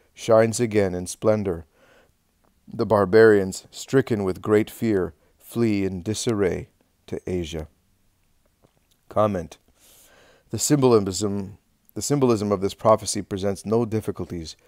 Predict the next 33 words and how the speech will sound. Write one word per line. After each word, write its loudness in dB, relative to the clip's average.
but -12
not -2
everyone 2
is -8
acquainted -6
with -10
the -4
language 0
of -10
many -6
prophets. -4
Here, 0
therefore, -2
is -8
the -18
translation. -4
"England, -4
the -12
Western -6
Lion, -4
betrayed 0
by 2
her -2
former 0
colonies, -2
which -10
are -2
still -4
formally 2
members -4
of -8
the -8
Commonwealth, -2